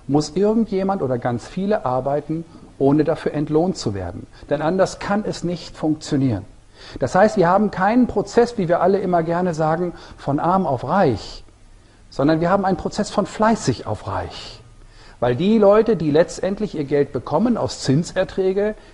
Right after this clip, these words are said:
die arbeiten nicht, die sind ja arbeitslos. Es gibt ja zwei Gruppen von Arbeitslosen, die armen Arbeitslosen und die reichen Arbeitslosen.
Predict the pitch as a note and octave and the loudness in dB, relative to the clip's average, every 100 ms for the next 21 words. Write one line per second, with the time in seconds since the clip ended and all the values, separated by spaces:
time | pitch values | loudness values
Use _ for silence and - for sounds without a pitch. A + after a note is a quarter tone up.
0 | - E3+ F3 F3 D3+ B2+ A#2+ D3 C#3+ D#3 | -8 0 2 4 2 0 -2 -2 -2 0
1 | G#2+ C#3 F3+ - F#3+ C#4 - - - - | 0 2 0 0 -2 -2 -6 -20 -20 -20
2 | - - - - - - - F3 F3+ - | -20 -20 -20 -20 -20 -18 -12 -6 -2 -2
3 | D#3 D3 A#2+ D3+ G3+ F3 F3+ D3+ E3+ F#3 | 0 0 2 -2 -2 -2 0 0 -2 -2
4 | - F3+ F3 D3 C3+ C3 D#3+ E3 D3+ D#3 | -2 -2 0 -2 0 0 0 0 0 -2
5 | D3 D3 C#3+ D3 B2+ B2 A#2 - D#3 D3 | -2 0 0 0 -4 -2 -2 -2 -4 -4
6 | D#3+ - E3 F3 B3 | -4 -6 -6 -6 -6